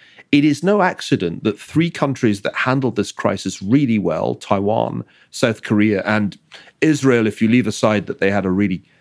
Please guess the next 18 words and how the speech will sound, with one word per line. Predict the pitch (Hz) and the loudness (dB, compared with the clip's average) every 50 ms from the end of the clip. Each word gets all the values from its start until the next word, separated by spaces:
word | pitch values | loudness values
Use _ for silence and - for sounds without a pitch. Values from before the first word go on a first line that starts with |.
| _ _ _ _ - 95 | _ _ _ _ -2 0
uh, | 95 90 90 90 90 - _ - | 0 0 0 -2 -4 -6 _ -12
bad | 110 101 123 110 107 101 | -6 -2 0 0 2 2
outbreak | 101 101 104 - - _ 95 87 80 80 80 - - | 0 -2 -2 -4 -6 _ -4 -4 -4 -4 -6 -6 -6
or | 87 80 | -6 -4
a | - | -2
couple | - 101 - - 95 | -2 -2 -2 -2 -4
of | 87 - | -4 -2
bad | - 92 87 85 | -2 -2 0 0
outbreaks, | 90 95 - - _ - 50 50 50 - - - | -2 -2 -4 -6 _ -6 -6 -6 -6 -8 -10 -16
but | - - 98 - | -10 -4 0 0
otherwise | 107 98 104 92 92 90 87 90 - | 2 2 2 0 0 0 -2 -2 -2
they | - 87 85 | -2 -2 -2
handled | 87 90 87 85 82 78 - | -2 -2 -4 -4 -6 -4 0
brilliantly, | 127 127 127 117 - 95 90 82 76 - _ _ _ _ _ _ _ - | 2 2 2 2 0 -4 -6 -8 -8 -10 _ _ _ _ _ _ _ -2
uh, | 90 87 87 85 85 82 - _ _ - | 0 0 2 0 -2 -4 -8 _ _ -6
vaccination. | 92 - - - - 87 90 90 95 - - - - - - - - | -6 -6 -6 -4 -4 -2 0 -2 -2 -4 -6 -10 -12 -16 -16 -14 -10
If | 123 - | -6 -6
you, | 170 - | -6 -2